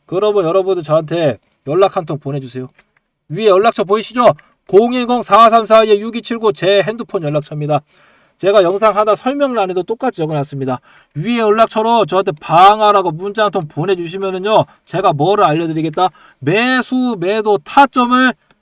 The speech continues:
여러분들께 알려드릴 테니까, 알려드릴 테니까 받아가세요. 정 여러분들께서 지금 이거 앞으로 어떻게 해야 될지 모르겠다 하시면은 제가 아예 그냥 그 기준점을 잡아다가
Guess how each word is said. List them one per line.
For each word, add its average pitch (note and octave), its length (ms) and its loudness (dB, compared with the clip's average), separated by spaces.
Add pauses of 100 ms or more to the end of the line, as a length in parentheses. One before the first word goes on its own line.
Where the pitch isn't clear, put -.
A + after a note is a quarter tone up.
여러분들께 F#3 800 -2 (160)
알려드릴 F#3+ 640 2
테니까, A#2+ 400 -10 (560)
알려드릴 F3 460 4
테니까 F3+ 220 -6
받아가세요. C3+ 640 -4 (240)
정 G#3 400 4
여러분들께서 F#3 840 2 (320)
지금 G3+ 240 -2
이거 F3 280 2
앞으로 D#3+ 300 2
어떻게 D#3+ 200 -4
해야 A#3 100 2
될지 F3+ 160 0
모르겠다 G3 440 0
하시면은 G3 460 2 (260)
제가 F3+ 280 2
아예 F3+ 100 6
그냥 G#3 220 0
그 F3+ 80 -2
기준점을 G3 560 -6
잡아다가 F#3+ 560 2